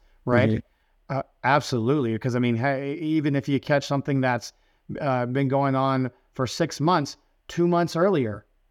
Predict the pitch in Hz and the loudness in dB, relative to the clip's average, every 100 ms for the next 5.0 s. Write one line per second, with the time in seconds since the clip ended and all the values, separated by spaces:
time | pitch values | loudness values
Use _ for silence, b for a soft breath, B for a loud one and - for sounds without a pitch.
0 | _ 139 139 131 139 143 131 131 131 135 | _ -2 0 0 -2 -2 0 0 0 -2
1 | 131 135 123 127 147 151 139 120 127 143 | -2 -2 -2 0 -2 -2 -2 0 2 2
2 | 139 143 123 120 110 - - - 143 190 | 0 -2 -2 -2 -4 -10 -18 -4 0 0
3 | - 127 131 135 123 117 - 180 120 120 | -2 -2 0 0 0 -4 -4 -4 -4 -4
4 | 143 165 180 135 123 131 120 190 175 | -2 0 2 2 0 0 2 0 -2